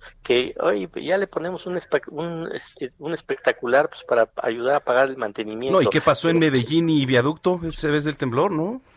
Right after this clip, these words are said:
Speaker 1: Exactamente, se afectan. O cuando ya estamos ahorita haciendo las revi-, las rehabilitaciones de los edificios, nos damos cuenta que muchos departamentos, oye, ya se casó el hijo, pa-, pues, ¿por qué no su cuarto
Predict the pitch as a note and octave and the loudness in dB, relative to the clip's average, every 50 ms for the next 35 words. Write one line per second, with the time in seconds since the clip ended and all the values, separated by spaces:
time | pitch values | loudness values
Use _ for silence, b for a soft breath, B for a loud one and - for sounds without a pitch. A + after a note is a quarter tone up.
0 | b b b b b - B2+ A2 - - - A2 - _ - A#2+ A2 A2+ B2+ D3 | b b b b b 0 2 2 2 4 2 2 2 _ 2 2 2 2 2 -2
1 | E3 - - A#2+ A2 - - G#2+ - - C3 D3+ - - - B2+ - - B B | -2 -4 -6 -8 -4 0 0 0 2 2 0 0 0 2 2 2 2 2 B B
2 | B B B - B2 C#3 E3+ G3+ A3 G#3+ - - D#3 B2 A#2+ A#2 A2+ F#2 F#2 - | B B B 4 4 6 6 6 4 4 2 2 0 0 0 -2 -8 -8 -8 -8
3 | - - - - - - D3+ D3 - _ - D#3+ - - - D3 D3 D#3 D3 C3 | -6 -8 -10 -10 -12 -18 -20 -20 -20 _ -20 -18 -18 -16 -14 -10 -6 -2 -2 -2
4 | - - C3 A#2 A#2 A#2+ - - D#3 - A#2+ - - B2+ A#2 A2+ A2+ A2 A#2 - | 0 2 0 0 0 -2 -8 -10 -8 -8 -6 -4 -2 -2 -2 -2 -2 -6 -8 -6
5 | B2+ A#2 - C#3 C#3 C#3+ C#3+ C#3 A#2+ G#2+ - - A2 A2+ - - A#2+ - - D#3 | -6 -6 -6 -6 -6 -4 -4 -4 -4 -4 -8 -8 -8 -8 -8 -12 -12 -10 -10 -8
6 | D3+ C3 A#2 B2+ D3 D#3 - - - C#3+ C#3+ - E3 D3+ B B B B B B | -8 -4 -2 -2 -2 -2 -4 -4 -6 -4 -4 -2 -2 -2 B B B B B B
7 | B - - A#2+ A2 B2 C#3 F#3 G3 - - A3+ F#3 F3+ E3+ - - B2 - - | B -6 -4 -4 -4 -4 -6 -6 -6 -8 -10 -10 -8 -8 -6 -2 -2 -2 -2 -2
8 | - A#2 A#2+ C3+ D3 C#3+ C3 B2 - D#3+ G3 G#3 - - B B B B B B | -4 -4 -4 -2 -4 -6 -6 -4 -4 -4 -4 -4 -6 -14 B B B B B B
9 | B B - E3 F3+ G3 D#3+ B2 C#3 F3+ - - G#3 - - D3+ - - F3 D#3+ | B B -2 0 0 0 0 -2 -2 -2 -2 -2 -6 -4 -4 -4 -2 0 -2 -2
10 | D#3 E3 E3 - - F#3 G3+ - - - - - _ _ - - - - D#3 - | -2 -4 -8 -8 -8 -8 -10 -10 -12 -14 -14 -16 _ _ -20 -16 -10 -10 -10 -8
11 | - - F3 F3+ F3+ F3+ F3+ - - - - - - - - E3 E3 - - - | -6 -6 -4 -2 -2 -2 -2 -4 -6 -10 -14 -16 -12 -2 2 2 2 2 2 -4
12 | - F3+ F3+ F3+ | -4 -4 -4 -4